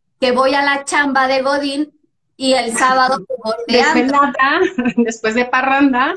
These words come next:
Speaker 1: Claro, ¿no? O sea, ay, te-, no me veo bien si estoy el lunes de Godín y me voy con la ropa de Godín, me voy al antro. No me voy a ver bien, voy a desencajar.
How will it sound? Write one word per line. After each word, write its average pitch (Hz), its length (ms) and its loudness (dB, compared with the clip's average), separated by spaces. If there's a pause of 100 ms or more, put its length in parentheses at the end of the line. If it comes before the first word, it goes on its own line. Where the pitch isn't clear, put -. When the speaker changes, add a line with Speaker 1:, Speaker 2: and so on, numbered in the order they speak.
(120)
Speaker 1:
Claro, 247 880 -6 (100)
¿no? - 280 -8 (240)
O 262 120 -2
sea, 247 320 -6 (160)
ay, 294 240 -2 (220)
te-, 539 180 -2 (220)
no 254 120 -2
me 381 120 2
veo 330 200 0
bien 277 280 0 (140)
si 254 260 -4
estoy 269 320 0
el 262 140 2
lunes 277 280 0
de 277 100 0
Godín 285 340 0
y - 20 2
me 247 140 -2
voy 233 220 -4
con 254 220 -2
la 247 140 0
ropa 262 320 0
de 269 120 0
Godín, 269 440 -4 (140)
me 233 220 -2
voy 233 260 0
al 233 180 2
antro. 277 520 -2
No 262 180 0
me 311 120 0
voy 175 180 -6
a 185 100 -2
ver 196 200 -6
bien, 262 440 -4 (160)
voy 254 220 2
a 339 160 0 (240)
desencajar. 226 1120 -2